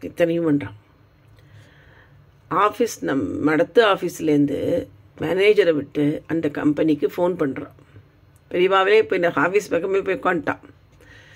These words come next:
மடத்து ஆபீஸ் பக்கமே ஃபோன் போடுறான். ஃபோன் போட்டு மேனேஜர் பேசுறார். இந்த மாதிரி நாங்க வந்து இவ எம்ப்ளாயின்னு சொல்லிட்டு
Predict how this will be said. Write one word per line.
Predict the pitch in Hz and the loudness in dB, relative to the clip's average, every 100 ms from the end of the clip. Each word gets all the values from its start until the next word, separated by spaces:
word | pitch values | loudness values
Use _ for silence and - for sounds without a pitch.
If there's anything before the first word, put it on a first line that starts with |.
| - | -6
மடத்து | 165 180 202 | -2 2 2
ஆபீஸ் | 190 170 - | 2 -2 -6
பக்கமே | 160 160 165 - - - - - - - | -4 -2 -4 -8 -20 -20 -20 -20 -20 -2
ஃபோன் | 214 214 | 2 2
போடுறான். | - 170 143 - _ _ _ - - _ _ - _ _ _ _ - _ - - _ _ _ | 6 4 4 -4 _ _ _ -20 -20 _ _ -20 _ _ _ _ -20 _ -20 -20 _ _ _
ஃபோன் | 269 | 4
போட்டு | 233 220 233 | 4 4 4
மேனேஜர் | 247 220 214 170 | 4 4 2 0
பேசுறார். | 196 202 202 190 262 - - | 0 0 0 0 0 -2 -8
இந்த | 196 175 | -4 0
மாதிரி | 175 190 190 | 2 2 2
நாங்க | 175 160 151 | 2 2 0
வந்து | 147 147 190 | 2 2 2
இவ | 165 - | 0 -2
எம்ப்ளாயின்னு | - 156 151 165 151 147 151 143 | -2 -2 0 2 2 2 2 0
சொல்லிட்டு | 156 160 - 220 170 | 0 0 2 2 2